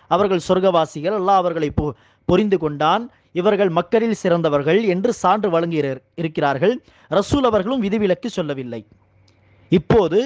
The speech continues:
கண்ணியத்திற்குரியவர்களே, சஹாபா பெருமக்களை குறித்து அவர்களுடைய சிறப்பை சுட்டிக்காட்டும் விதத்திலே அவர்கள் சொர்க்கவாசிகள், அல்லாஹ்வுடைய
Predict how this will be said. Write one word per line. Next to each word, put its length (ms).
கண்ணியத்திற்குரியவர்களே, 880
சஹாபா 500
பெருமக்களை 500
குறித்து 500
அவர்களுடைய 480
சிறப்பை 440
சுட்டிக்காட்டும் 680
விதத்திலே 480
அவர்கள் 400
சொர்க்கவாசிகள், 760
அல்லாஹ்வுடைய 520